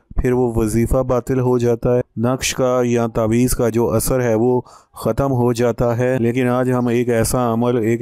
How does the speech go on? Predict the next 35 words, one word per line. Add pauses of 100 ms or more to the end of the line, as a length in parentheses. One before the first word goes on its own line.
ऐसा
वजीफ़ा,
एक
ऐसा (500)
नक्श,
एक
ऐसा
तावीज़
लेकर
हाजिर
हुए
हैं (180)
कि
जिसका
जो
असर
है, (420)
वो
मरते
दम
तक
रहता
है।
ये
नक्श
अपना
जो
असर
है,
वो
मरते (380)
दम
तक
रखता
है,